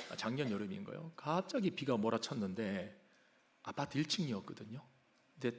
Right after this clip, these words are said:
틈 사이로 해서 물이 쏟아지기 시작하는데 방과 거실을 다 적셨습니다. 그런 눈으로 보지 마세요. <laughs> 예, 얼마나 어렵게 사는가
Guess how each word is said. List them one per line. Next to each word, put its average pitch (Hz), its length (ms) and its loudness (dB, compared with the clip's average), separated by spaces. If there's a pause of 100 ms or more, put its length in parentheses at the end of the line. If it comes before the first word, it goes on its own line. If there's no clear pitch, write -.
틈 226 440 8
사이로 180 520 6
해서 120 400 4
물이 123 280 2
쏟아지기 175 460 4
시작하는데 110 760 0 (360)
방과 139 320 2
거실을 - 440 0
다 - 140 -2
적셨습니다. - 580 -6 (2750)
그런 123 220 2
눈으로 113 220 4
보지 98 220 -2
마세요. 90 340 -4 (600)
<laughs> - 2750 8
예, 110 400 4
얼마나 131 500 8
어렵게 131 360 6
사는가 107 640 2